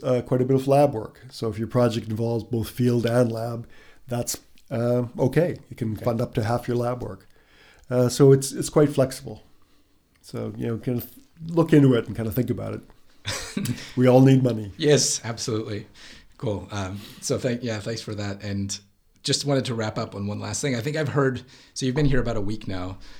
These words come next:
Speaker 2: and I've heard you say in conversations, uh, about conversations where somebody says, "No, that'll never work, that'll never work."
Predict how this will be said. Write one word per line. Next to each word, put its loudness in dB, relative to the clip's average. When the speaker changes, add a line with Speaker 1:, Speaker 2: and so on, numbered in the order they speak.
Speaker 2:
and -4
I've -4
heard 0
you -2
say -4
in -4
conversations, -2
uh, -8
about 0
conversations -4
where -10
somebody -6
says, -6
"No, -8
that'll -10
never -10
work, -12
that'll -10
never -12
work." -12